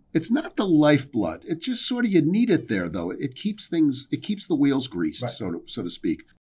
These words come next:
Speaker 2: There's no
Speaker 1: Because
Speaker 2: market without two sides, right? Every buyer needs a seller.
Speaker 1: And, and markets can be overvalued, and there, and there's no, there's no problem, uh, in my mind with, as long as you do it legally, with trying to, just as it's customary to buy low, sell high,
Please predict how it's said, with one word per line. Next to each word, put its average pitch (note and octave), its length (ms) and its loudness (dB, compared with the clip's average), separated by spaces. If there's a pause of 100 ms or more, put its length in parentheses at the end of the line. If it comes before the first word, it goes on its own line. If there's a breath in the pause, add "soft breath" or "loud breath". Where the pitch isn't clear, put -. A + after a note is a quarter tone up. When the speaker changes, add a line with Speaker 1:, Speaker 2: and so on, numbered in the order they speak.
Speaker 2:
There's - 120 2
no B3+ 80 8
Speaker 1:
Because C#4 120 10
Speaker 2:
market - 260 2
without G3 300 -2
two B3 140 0
sides, C4+ 360 -4
right? G#3 160 -6
Every A3 240 -4
buyer C3 280 -4
needs F3 200 -2
a A#3+ 40 -2
seller. F4+ 360 -8 (200)
Speaker 1:
And, D#3+ 200 0
and E3+ 160 4
markets F#3 420 2
can F#3+ 320 2
be F#3 160 4
overvalued, C#3+ 680 4
and C#3+ 140 6
there, D3+ 200 2
and C3 160 4
there's C#3 180 2
no, F3 280 4 (100)
there's C3+ 240 4
no E3+ 180 2
problem, C#3+ 760 -2
uh, B2 180 -4
in C3+ 140 4
my C3+ 180 2
mind A#2 340 -2
with, B2 200 -6 (120)
as A#2 160 -2
long C3 180 6
as D#3+ 80 2
you F#3 60 0
do G3+ 140 -2
it A3 80 -4
legally, C3+ 560 6 (240)
with B2 360 2
trying C3+ 340 0
to, C#3 440 4 (100)
just E3 240 2
as E3+ 140 -2
it's D#3 180 2
customary D3+ 540 0
to B2 60 0
buy B2 220 2
low, A#2+ 180 0
sell A2+ 260 -4
high, A#2+ 340 0